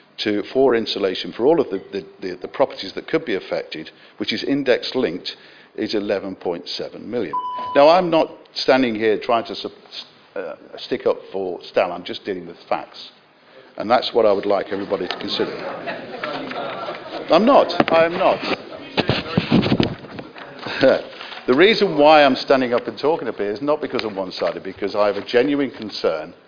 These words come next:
about things being referred back to a potentially political committee. Okay? As got Councillor Ranger also raised,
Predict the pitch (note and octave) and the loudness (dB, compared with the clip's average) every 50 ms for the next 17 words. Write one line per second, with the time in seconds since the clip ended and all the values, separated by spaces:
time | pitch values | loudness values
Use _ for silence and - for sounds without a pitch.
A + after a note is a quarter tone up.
0 | _ - - _ - _ _ - - - A#2 G#2+ G#2 G#2+ G#2 - - - G2+ G2+ | _ -20 -20 _ -20 _ _ -10 -2 2 2 4 4 2 0 -4 -8 -8 -8 -8
1 | G2 - - G#2+ G#2 G2+ G#2 A2 G#2 - - G#2 G#2 G#2+ G2+ - - F2 F2 - | -8 -8 -6 -6 -6 -6 -6 -8 -10 -4 -2 0 0 0 -2 -4 -4 -4 -4 -4
2 | - - - G#2 F#2+ - G2+ - - - - D#3+ E3+ D#3+ D#3+ - - F2+ D#2 D#3 | -6 -4 -4 -4 -4 -4 -8 -10 -8 -4 -2 0 0 0 -2 -6 -8 -8 -8 -10
3 | D#3 - - - - - - - - - C3+ C3+ A#2+ - G#2+ - - F#2 E2+ F2+ | -8 -10 -10 -10 -10 -14 -20 -18 -6 0 0 0 0 0 -6 -6 -6 -8 -10 -10
4 | - - _ _ _ - A#2 A2 - - - - - - - - - - - G#2+ | -12 -18 _ _ _ -10 -10 -10 -10 -10 -14 -14 -16 -20 -20 -20 -16 -10 -8 -8
5 | G#2 - C3+ C3 C3+ C3 - - - - - - - - A#2 B2+ - - E2+ C2+ | -4 2 2 2 2 2 -6 -12 -14 -12 -12 -4 2 2 4 4 2 0 -2 -4
6 | - - - A#2+ A#2 A2 - - G#2+ G2+ A#2+ B2 B2+ A#2 A2 A2 G#2+ G2+ - - | -2 0 2 2 2 0 -2 -6 -2 0 2 0 0 0 -4 -4 -4 -4 -4 -6
7 | F2+ E2+ F#2 G2+ G2+ G2 G2+ - - - | -6 -4 -4 -4 -4 -4 -6 -10 -12 -16